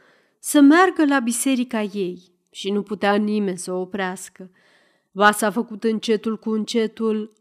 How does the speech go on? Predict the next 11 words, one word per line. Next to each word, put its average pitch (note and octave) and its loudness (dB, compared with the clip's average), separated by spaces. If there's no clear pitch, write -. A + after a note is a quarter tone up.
obicei B3 0
ca G#3+ -6
Persida, G#3 -8
lua F4 2
toate E4+ 2
fetele B3+ -4
de F#3 -6
români G3 -4
cu - -10
dânsa, F#3 -6
încât C4 -2